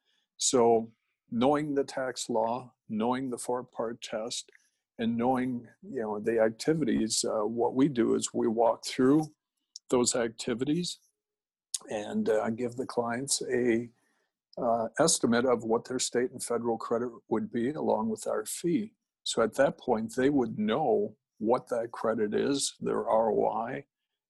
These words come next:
and, uh, related to that, they would be able to determine if this is an activity that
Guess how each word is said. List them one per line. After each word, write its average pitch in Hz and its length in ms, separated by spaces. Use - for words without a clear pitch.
and, 110 480
uh, 101 240
related 110 560
to - 120
that, 120 360
they 113 180
would 113 280
be 110 160
able 117 280
to 113 220
determine 113 840
if - 220
this 113 260
is 117 160
an 110 120
activity 113 580
that 107 180